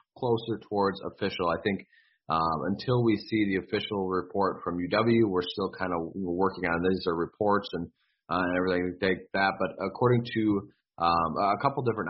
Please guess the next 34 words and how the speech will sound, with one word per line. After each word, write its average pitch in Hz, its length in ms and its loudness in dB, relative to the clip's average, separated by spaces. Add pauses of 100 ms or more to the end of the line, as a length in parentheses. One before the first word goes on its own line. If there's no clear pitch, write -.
outlets, 92 260 -4
Bob 101 240 2
Bostad 101 460 -4
is 104 160 -6
expected 98 420 -2
to 90 180 -4
take 92 180 2
over 92 340 2
as 82 160 0 (100)
offensive 90 560 -2
line 92 300 2
coach 95 320 -2
once 87 260 -4
again. 98 300 0 (340)
You 85 60 -8
know, 82 80 0
we've 87 160 -2
talked 98 240 2
about 90 300 0
that 87 260 0 (300)
in 85 80 -10
the 87 100 -4
last 90 300 0
couple 92 260 -2 (120)
episodes, 90 460 -2
that 80 180 -2
he 101 120 -2
was 95 180 0 (140)
the 87 80 -4
prime 95 280 0 (160)
choice, 107 320 2
and 90 120 -2
it 90 100 -2
makes 92 220 -2